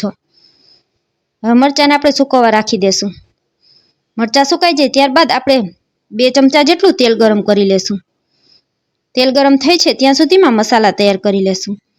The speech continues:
અહીં બે ચમચી જેટલા મેં રાઈના કુરિયા લીધેલા છે અને એક ચમચી જેટલા ધાણાના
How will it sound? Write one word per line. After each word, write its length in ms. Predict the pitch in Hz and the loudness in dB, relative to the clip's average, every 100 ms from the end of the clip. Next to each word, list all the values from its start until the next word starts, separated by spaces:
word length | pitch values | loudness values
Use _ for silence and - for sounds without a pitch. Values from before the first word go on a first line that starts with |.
| _ _ _ _ | _ _ _ _
અહીં 240 | 220 233 220 | 0 0 2
બે 120 | 247 | 0
ચમચી 380 | 254 254 254 247 | 0 0 0 -2
જેટલા 260 | 311 349 302 | -2 0 2
મેં 100 | 220 | 2
રાઈના 280 | 214 262 277 262 | 2 2 0 0
કુરિયા 280 | 233 208 202 | 0 2 0
લીધેલા 360 | 208 190 180 - | 0 0 0 0
છે 100 | - - - - _ - _ _ _ | -2 -4 -14 -18 _ -6 _ _ _
અને 160 | 220 - 262 | -6 -4 -4
એક 80 | 277 277 | -6 0
ચમચી 280 | 294 277 294 | 0 2 0
જેટલા 220 | 349 370 247 | 0 0 0
ધાણાના 380 | 220 226 247 214 | 0 0 0 -2